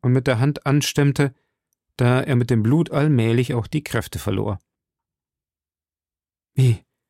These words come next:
wie weißt du es, dass es eine junge Frau gibt, die ich liebe, und dass ich diese junge Frau für tot hielt? fragte D'Artagnan.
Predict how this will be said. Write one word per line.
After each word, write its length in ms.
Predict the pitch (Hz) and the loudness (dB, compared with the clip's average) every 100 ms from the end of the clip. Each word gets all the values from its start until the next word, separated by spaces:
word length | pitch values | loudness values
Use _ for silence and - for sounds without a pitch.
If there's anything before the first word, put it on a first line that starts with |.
| _ _ | _ _
wie 140 | 233 262 | 0 4
weißt 240 | 226 - | 4 4
du 40 | |
es, 140 | 127 113 | 0 2
dass 220 | 123 - | 0 0
es 180 | 123 - | 0 0
eine 160 | 135 | 2
junge 200 | 120 127 | 4 2
Frau 240 | 120 139 131 | 2 0 0
gibt, 180 | 117 131 | 0 -2
die 120 | 131 | -2
ich 120 | 123 | 0
liebe, 340 | 147 143 127 - _ _ _ _ - | 2 2 2 -2 _ _ _ _ -4
und 180 | 113 | -2
dass 140 | 135 - | 0 -2
ich 120 | - | 0
diese 260 | 151 147 139 | 0 2 4
junge 180 | 143 | 2
Frau 200 | 135 143 | 2 -2
für 160 | 135 123 | -2 -2
tot 240 | - 277 | -2 -2
hielt? 260 | - 120 - _ _ _ _ _ _ _ - | 0 -2 -2 _ _ _ _ _ _ _ -14
fragte 360 | - 98 - | -8 -6 -4
D'Artagnan. 540 | 104 101 104 107 113 | -4 -4 -2 0 -2